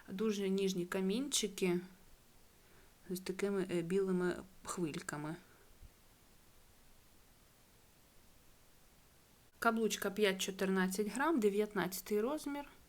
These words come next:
Вартість комплекту тисяча шістсот сорок п'ять гривень, сорок п'ять доларів.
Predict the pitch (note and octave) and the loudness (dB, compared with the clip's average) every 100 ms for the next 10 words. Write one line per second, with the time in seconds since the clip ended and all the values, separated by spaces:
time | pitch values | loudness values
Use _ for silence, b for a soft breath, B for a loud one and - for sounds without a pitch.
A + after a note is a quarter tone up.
0 | - - - - - - - - - - | -20 -20 -20 -20 -20 -20 -20 -20 -20 -20
1 | - - - - - - - - - - | -20 -20 -20 -20 -20 -20 -20 -20 -20 -20
2 | - - - - - - - - - - | -20 -20 -20 -20 -20 -20 -20 -20 -20 -20
3 | - - - - - - - - G#3 A#3+ | -20 -20 -20 -20 -20 -20 -16 -4 2 4
4 | C4+ C4+ - C#4+ C4+ D#4+ E4+ D#4+ B3+ A3+ | 4 0 0 2 4 4 2 -4 -2 -2
5 | - - G#3+ - G#3+ G3 G#3 G3 G3 - | -4 -2 0 2 0 0 0 0 -2 -4
6 | G3 F#3+ F#3+ F#3+ D#4 F4 - G#3+ A#3 - | 0 2 0 0 0 -2 0 0 0 -4
7 | - F3+ F3 D#3 C#3 C#3+ C#3+ C#3 - | -4 -2 -2 -4 -6 -6 -8 -10 -14